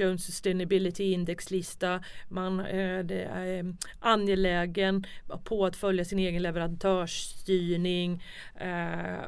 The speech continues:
överhuvudtaget att se att vi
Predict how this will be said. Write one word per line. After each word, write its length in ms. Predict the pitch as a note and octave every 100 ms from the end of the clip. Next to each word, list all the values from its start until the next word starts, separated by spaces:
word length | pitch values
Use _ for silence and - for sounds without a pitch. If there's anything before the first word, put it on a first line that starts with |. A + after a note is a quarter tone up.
| -
överhuvudtaget 1080 | G#3 F#3+ G3+ G3+ G3+ G3+ A#3 F#3 F3 A#3 G#3
att 120 | G3
se 380 | - G3 F3 E3 - - - -
att 220 | F3 -
vi 500 | D#3+ F#3+ F3+ D#3+ E3